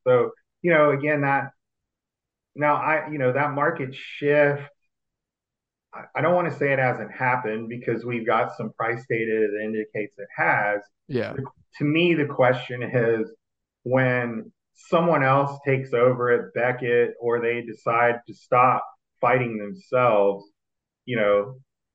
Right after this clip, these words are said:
Speaker 1: 'cause I don't think it takes a lot to sort of rehab that
Speaker 2: They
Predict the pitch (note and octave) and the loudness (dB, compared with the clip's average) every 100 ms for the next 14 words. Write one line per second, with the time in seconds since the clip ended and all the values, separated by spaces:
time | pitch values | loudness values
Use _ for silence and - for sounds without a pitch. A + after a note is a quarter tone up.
0 | _ - C#3+ - - C3 B2+ C3 D3 C3+ | _ -16 -16 -14 -6 -2 0 2 2 2
1 | C#3 B2 A2+ C#3 C3 B2+ G#2 G#2+ A2 G#2 | 0 -4 -4 -2 -2 -4 0 2 2 0
2 | - - C3+ A#2 F#2+ A#2 A#2 A2 G2+ F#2+ | -8 -6 -2 -2 -2 -4 -4 -2 -2 -2
3 | F#2+ G#2 G2+ | -2 -2 0